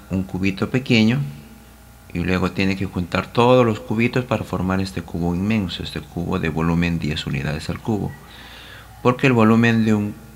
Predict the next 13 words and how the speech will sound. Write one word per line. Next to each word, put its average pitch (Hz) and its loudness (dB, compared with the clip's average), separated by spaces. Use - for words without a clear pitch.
prisma 110 0
regular, 92 0
o - -6
en 80 -4
este 92 -4
caso 92 -2
de 98 0
un 98 -2
cubo, 107 0
es 110 -4
la 87 -6
multiplicación 95 0
de 95 0